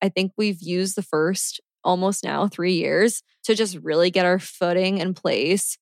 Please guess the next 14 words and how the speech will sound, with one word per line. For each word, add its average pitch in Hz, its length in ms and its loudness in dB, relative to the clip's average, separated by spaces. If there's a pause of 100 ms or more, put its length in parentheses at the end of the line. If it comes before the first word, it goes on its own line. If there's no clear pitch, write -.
be 202 120 2
so 185 280 2
confident 180 520 -2
in 180 60 -2
what 180 100 0
our 180 100 0
brand 165 380 -2
is. 170 300 4
We 180 100 -4
talk 175 240 -2
about 175 320 2
who 180 100 -2
we 180 140 2
are, 170 480 2